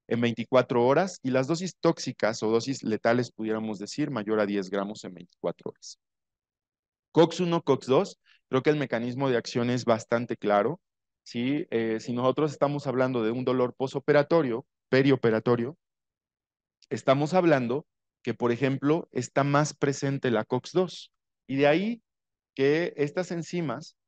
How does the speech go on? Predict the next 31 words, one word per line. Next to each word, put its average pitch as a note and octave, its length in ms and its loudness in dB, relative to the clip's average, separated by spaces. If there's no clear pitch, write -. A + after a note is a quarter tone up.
se - 160 -6
consideran B2 720 0
cox F#3 320 2
uno F#3 240 2
constitutiva C3 960 0
porque A#2 260 -2
fisiológicamente C3+ 1080 2
tiene B2 200 -2
una B2 160 -4
función G#2+ 440 -4
en G#2 80 -4
el G2+ 140 -2
organismo. A2 640 -2
Los D3+ 220 6
me-, D#3+ 180 0
efectos F#3 600 0
adversos C3 680 0
de C3 80 2
un C#3 140 2
bloqueo C#3 520 2
o A2+ 60 2
una C3+ 220 -2
inhibición B2+ 580 -4
de A#2 100 0
la G#2+ 120 2
cox - 320 -4
uno D3+ 320 0
los B2+ 240 4
conocemos D3+ 640 -2
claramente, F3 640 2
¿sí? D3+ 320 -2